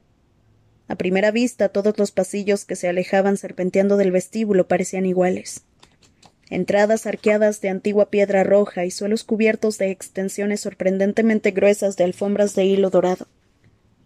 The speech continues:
Estaba claro que aquello no era una prisión. Evangeline puso atención a cada pasillo. Dos estaban en silencio, pero creyó oír pasos resonando en el tercero.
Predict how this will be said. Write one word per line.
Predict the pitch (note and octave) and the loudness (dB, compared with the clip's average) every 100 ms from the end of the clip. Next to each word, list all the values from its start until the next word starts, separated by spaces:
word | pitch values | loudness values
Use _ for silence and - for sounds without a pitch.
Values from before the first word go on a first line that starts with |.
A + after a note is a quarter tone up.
| _ _ _ _ _ _ _ _ _ _ _ _ _ _ _ _ - | _ _ _ _ _ _ _ _ _ _ _ _ _ _ _ _ -6
Estaba | C4 C#4+ | 0 2
claro | D4 C4 C4+ | 2 2 4
que | B3 | 2
aquello | A3 G#3+ A3 | 0 0 2
no | G#3+ G3+ | 2 2
era | G3+ G3 | 2 2
una | G3 G3 G3 | 0 -2 -4
prisión. | F#3+ - F#3 F#3 _ _ _ _ _ _ _ _ - | -8 -6 -6 -8 _ _ _ _ _ _ _ _ -6
Evangeline | E3+ F#3 F#3 F#3 G3 G3 | -2 0 2 2 2 2
puso | G#3 G#3+ G#3 | -2 2 0
atención | G3+ F#3+ G3 G3 | 0 -2 -2 -6
a | F#3+ | 0
cada | F#3+ G3 | 0 0
pasillo. | F#3 - G3 - - - _ - _ _ - _ _ _ _ _ _ _ - - | -4 -6 -12 -14 -20 -20 _ -20 _ _ -20 _ _ _ _ _ _ _ -14 0
Dos | G#3+ A#3 | 2 2
estaban | C4+ C4+ C4 | 0 2 2
en | C4 A#3+ | 0 -2
silencio, | A3 A3 A3 G3+ F#3 | 0 0 0 -2 0
pero | F#3 F#3+ | 0 0
creyó | F#3+ F#3 G3+ G#3 | 0 2 4 6
oír | G#3 G#3+ | 6 2
pasos | - G3+ G3+ G3+ | 0 0 0 -4
resonando | G3 F#3 F#3+ F#3+ F#3+ | -6 -4 -2 0 2
en | |
el | F#3+ F3+ | 2 0
tercero. | F#3 - F#3 F#3+ | -4 -2 -4 -4